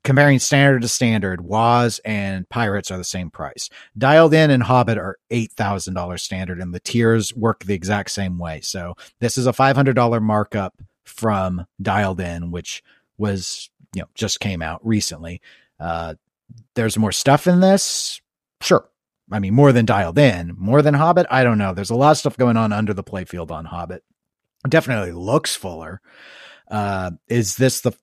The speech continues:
is this five hundred dollars for the license? Maybe. Uh, when you think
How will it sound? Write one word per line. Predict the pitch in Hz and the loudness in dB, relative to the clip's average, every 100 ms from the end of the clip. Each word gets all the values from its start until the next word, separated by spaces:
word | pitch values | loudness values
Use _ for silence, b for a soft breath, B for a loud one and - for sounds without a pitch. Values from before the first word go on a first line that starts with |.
| _ _ | _ _
is | 127 120 | -4 -4
this | 123 | -2
five | 135 147 | 2 4
hundred | 147 139 | 6 6
dollars | 120 123 123 120 | 6 6 6 2
for | - - - 117 110 | -4 -8 0 2 2
the | 90 | 0
license? | 78 - 131 269 247 - - | -2 0 2 2 0 -2 0
Maybe. | 208 226 226 214 _ _ _ - | 4 4 4 0 _ _ _ -4
Uh, | 113 104 101 | 0 0 0
when | 101 | 0
you | 98 | 0
think | - 113 101 | 0 0 0